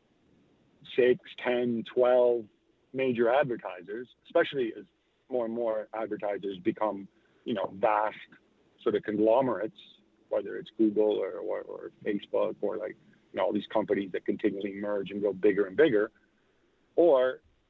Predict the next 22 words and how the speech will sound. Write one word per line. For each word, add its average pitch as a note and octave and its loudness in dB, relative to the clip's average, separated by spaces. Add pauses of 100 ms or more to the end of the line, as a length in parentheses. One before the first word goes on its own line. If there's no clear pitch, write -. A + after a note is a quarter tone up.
(200)
is B2+ 0
it G#2+ -4
best A#2 -4 (100)
served A2+ -2 (160)
by G#2 -4
having, G2+ -6 (540)
you A#2+ -4
know, F#2+ -6 (100)
say, G2+ 4 (800)
a A#2 2
group G#2+ 4
of G2+ 0 (480)
a - -6
hundred A#2 0
thousand G#2 0 (280)
like-minded G#2 -2
people G2+ 0
paying G2 -8
ten G2+ -4
bucks G2 -6
a G#2+ -8
month G#2 -4